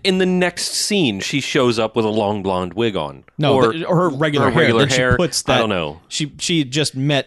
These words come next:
Speaker 2: with the bad guys, and then she comes back and puts her black hair back on.
Speaker 1: Well, no, I mean, she, she shows up in a scene with Samurai Cop with long blonde hair, and he's like, "Oh, your hair." The scene where they shoot up whatever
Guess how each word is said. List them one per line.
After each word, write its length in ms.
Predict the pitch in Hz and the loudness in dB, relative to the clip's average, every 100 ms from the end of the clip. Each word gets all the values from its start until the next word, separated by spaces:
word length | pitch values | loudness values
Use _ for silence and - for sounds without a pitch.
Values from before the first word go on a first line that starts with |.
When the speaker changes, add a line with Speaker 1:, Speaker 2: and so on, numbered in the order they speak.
| - | -4
Speaker 2:
with 300 | 120 113 - | -4 -4 -6
the 100 | 110 | -4
bad 240 | 127 113 | -2 -2
guys, 300 | 101 95 92 | -2 -4 -4
and 120 | 104 | -6
then 140 | 110 107 | -4 -6
she 80 | - | -6
comes 200 | 139 104 | -6 -4
back 180 | 113 98 | -4 -4
and 120 | 92 | -4
puts 240 | - 123 | -6 -4
her 200 | 98 110 95 - - - | -6 -8 -10 -20 -20 -6
black 220 | 123 - | -4 -4
hair 180 | 123 107 | -6 -6
back 200 | 87 80 | -8 -12
on. 280 | 82 76 78 _ _ _ - _ _ _ - | -16 -18 -20 _ _ _ -20 _ _ _ 0
Speaker 1:
Well, 180 | 208 180 | 2 2
no, 300 | 202 180 135 | 4 4 4
I 80 | |
mean, 160 | 156 147 | 2 0
she, 320 | - 175 160 | 0 -2 -4
she 200 | - 180 | -4 -4
shows 240 | 170 180 156 | 0 0 0
up 140 | 151 | 0
in 80 | 135 | -2
a 60 | |
scene 340 | - 151 131 117 | 0 0 0 2
with 380 | 151 147 - _ | 0 0 -6 _
Samurai 480 | - - 175 120 85 | -6 -2 0 0 -2
Cop 360 | - 82 - - _ _ | -2 -4 -6 -12 _ _
with 160 | 127 120 | -6 -2
long 340 | 120 117 110 | 0 0 0
blonde 260 | 104 98 110 | 0 -2 -2
hair, 140 | 147 | -2
and 60 | 95 | 0
he's 100 | 95 | 0
like, 140 | 104 98 | -2 0
"Oh, 240 | 294 214 | 2 4
your 180 | 107 113 | 2 0
hair." 400 | 214 262 73 - _ _ _ _ _ - | 0 0 -2 -8 _ _ _ _ _ -8
The 80 | |
scene 260 | 139 180 175 | -2 0 2
where 140 | 165 | 2
they 120 | 156 143 | 2 0
shoot 260 | - 180 | 0 2
up 180 | 170 170 | 0 0
whatever 540 | 131 151 156 156 151 | -4 0 2 2 0